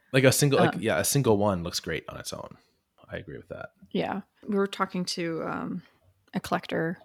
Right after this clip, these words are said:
Speaker 2: you know, many weeks ago, and I think that their criteria for if they would collect something or not is if I saw a bunch of these in a room, would I be able to pick mine out?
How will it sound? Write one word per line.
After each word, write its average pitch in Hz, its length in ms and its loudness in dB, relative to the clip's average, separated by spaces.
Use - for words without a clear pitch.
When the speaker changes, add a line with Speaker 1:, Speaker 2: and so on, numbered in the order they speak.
Speaker 2:
you 190 100 -2
know, 151 60 -2
many 170 220 0
weeks 165 280 -2
ago, - 380 -2
and 165 320 0
I 180 60 2
think 165 280 -4
that 170 200 0
their 170 480 2
criteria 165 720 0
for 165 460 -4
if - 200 -6
they 165 120 0
would 170 160 -2
collect - 300 -8
something - 260 -4
or 160 100 -2
not 175 280 -2
is 165 200 0
if - 160 -2
I 170 140 4
saw 165 280 2
a 160 40 4
bunch - 240 0
of 175 100 2
these - 520 -4
in 180 100 0
a 175 60 2
room, 180 400 4
would 175 140 6
I 170 120 10
be 175 100 6
able 170 120 2
to - 60 -6
pick - 180 -6
mine 156 160 0
out? 151 200 0